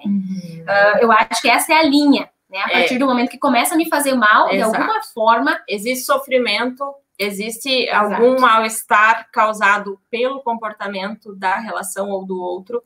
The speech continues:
Speaker 1: aí a gente já é o alerta principal, né?
Speaker 2: Uhum.
Speaker 1: E muitas vezes, Vivi, uma coisa que eu queria,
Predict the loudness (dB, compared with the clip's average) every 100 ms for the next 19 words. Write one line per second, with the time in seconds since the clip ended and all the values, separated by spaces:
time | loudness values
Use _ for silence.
0 | -14 _ _ _ 0 0 2 0 -2 -6
1 | -2 2 4 2 -6 _ 0 4 4 4
2 | 0 -2 -8 -10 -10 -8 -4 -4 -4 -4
3 | -4 -4 -8 -12 -14 -10 -8 -2 0 2
4 | 0 0 -2 0 0 0 -4 -4 -4 -4
5 | -8 -4 -2 -2 -2 -2 -6 -2 0 2
6 | 2